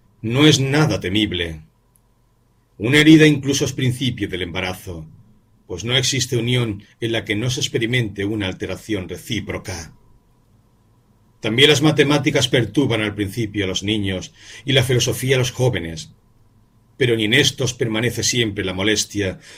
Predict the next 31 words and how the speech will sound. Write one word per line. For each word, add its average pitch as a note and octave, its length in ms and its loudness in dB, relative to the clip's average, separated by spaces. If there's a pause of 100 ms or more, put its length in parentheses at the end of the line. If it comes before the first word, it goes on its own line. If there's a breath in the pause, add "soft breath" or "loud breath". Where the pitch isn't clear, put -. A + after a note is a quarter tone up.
(120 loud breath)
ni C#3+ 100 2
en C#3 60 2
los C3 140 0
enamorados, G2+ 680 -4 (200)
sino C#3 260 0
que, A2 340 2 (380 soft breath)
como B2+ 260 2
líquidos C#3 480 4
que D#3+ 100 -2
se B2+ 120 0
mezclan A2 420 0
entre F2+ 300 -4
sí, E2+ 360 2 (680)
el A2 140 2
amor G#2 320 0
parece A2 400 0
provocar G2 500 -4
al F#2+ 140 -2
principio G2 600 -4 (280 loud breath)
cierta C3+ 540 2
efervescencia A#2+ 1000 0
y F#2 60 -4
perturbación, F#2+ 920 -4 (640)
mas G2+ 200 -6
luego B2 320 2
con C3 140 2
el B2 180 2
tiempo, F#2+ 640 -4 (400)
restablecido F#2+ 840 -2
y F2 120 -6
aplacado, F2+ 720 -4